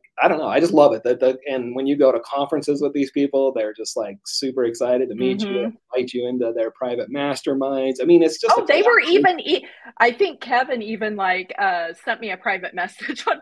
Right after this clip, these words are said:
Speaker 2: Facebook,
Speaker 1: Yeah.
Speaker 2: and, and he was super excited. So,
Speaker 1: Yeah.
Speaker 2: I mean, it's like, I love that, you know, and it, it's like, man,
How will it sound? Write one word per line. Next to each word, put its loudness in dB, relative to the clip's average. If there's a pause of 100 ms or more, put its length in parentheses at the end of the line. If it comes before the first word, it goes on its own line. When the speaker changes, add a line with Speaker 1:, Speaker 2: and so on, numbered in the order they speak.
Speaker 2:
Facebook, -4 (340)
Speaker 1:
Yeah. -14
Speaker 2:
and, -4 (280)
and -4
he -8
was -6
super -10
excited. -10 (140)
So, -4
Speaker 1:
Yeah. 2 (160)
Speaker 2:
I -12
mean, -6
it's -10
like, -4
I 0
love -2
that, -8 (180)
you -10
know, -6
and -10
it, -10 (120)
it's -10
like, -12
man, -12